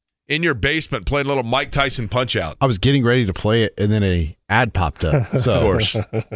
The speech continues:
Speaker 2: now we'll have to wait thirty seconds.
Speaker 1: The absolute best, man. Like, and you know, the, the, I'm not, I'm not gonna lie to you.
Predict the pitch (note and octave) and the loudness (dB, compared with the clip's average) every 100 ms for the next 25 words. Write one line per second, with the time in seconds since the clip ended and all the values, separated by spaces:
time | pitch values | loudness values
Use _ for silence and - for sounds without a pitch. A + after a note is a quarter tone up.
0 | - A2 F#2+ G2 F#2+ F#2 F2+ F#2+ - - | -10 -4 -2 2 2 0 0 -2 -2 -2
1 | E2 E2 E2 D2+ F2+ - _ _ _ _ | -2 0 -2 -4 -10 -20 _ _ _ _
2 | _ _ _ _ _ - D3+ E3+ D3+ E3+ | _ _ _ _ _ -6 -4 -6 -2 -2
3 | D#3 G2 F#2 C#3 A#2+ - G2+ G2+ G#2 G#2+ | -2 -2 -4 -2 -4 -6 -4 -4 -2 -4
4 | - - _ _ _ - D3+ F#3+ F#3 B2+ | -6 -18 _ _ _ -6 -2 0 -2 -2
5 | B2 G#2+ A#2 A2 G#2 _ _ _ G#2+ B2+ | -6 -4 -2 -2 -4 _ _ _ -2 0
6 | C#3+ _ _ _ - A2+ B2 G2 G#2+ A2 | 0 _ _ _ -2 0 2 2 4 2
7 | C#2+ C2+ | 0 -2